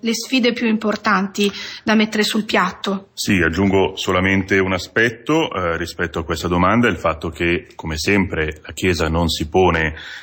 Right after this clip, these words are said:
Speaker 2: eh, come dire, come, eh, colei che può trovare delle soluzioni concrete, eh, ai diversi problemi. Questo ovviamente è anche il nostro ufficio pastorale, che si chiama proprio Servizio alla Pastorale del Lavoro, quasi a ricordarci che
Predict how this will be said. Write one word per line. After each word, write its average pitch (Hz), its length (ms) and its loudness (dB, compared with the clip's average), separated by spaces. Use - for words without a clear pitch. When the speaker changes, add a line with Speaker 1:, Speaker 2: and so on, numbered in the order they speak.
Speaker 2:
eh, - 260 -12
come 80 240 -4
dire, 85 300 2
come, 80 540 0
eh, 82 640 -6
colei 90 300 0
che 87 460 -2
può 90 160 2
trovare 90 420 2
delle 85 220 -4
soluzioni 87 600 -2
concrete, 85 960 0
eh, 78 300 -4
ai - 160 -8
diversi 82 440 0
problemi. 87 600 2
Questo 80 300 -2
ovviamente 78 480 0
è 78 40 2
anche 78 340 0
il 76 60 0
nostro 78 320 0
ufficio 80 320 0
pastorale, 80 460 0
che - 100 -4
si 73 120 -10
chiama 78 300 0
proprio 85 340 -2
Servizio 90 800 0
alla 82 180 0
Pastorale 82 540 -2
del 78 160 -4
Lavoro, 76 360 0
quasi 80 200 -4
a 80 40 0
ricordarci 80 600 0
che 76 200 -4